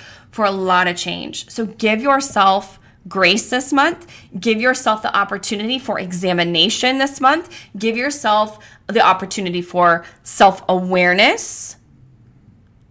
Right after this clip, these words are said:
And have fun with it. No matter what, what category you're finding yourself in,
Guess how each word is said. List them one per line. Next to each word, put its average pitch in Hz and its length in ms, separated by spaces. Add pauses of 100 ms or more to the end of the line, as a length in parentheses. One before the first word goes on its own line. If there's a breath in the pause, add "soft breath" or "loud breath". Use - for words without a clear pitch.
(960)
And 254 100
have 339 300
fun 359 380
with 415 180
it. - 380 (120)
No 262 120
matter 311 280
what, 269 440
what 254 400
category 302 500
you're 220 80
finding 214 300
yourself 190 340
in, 254 260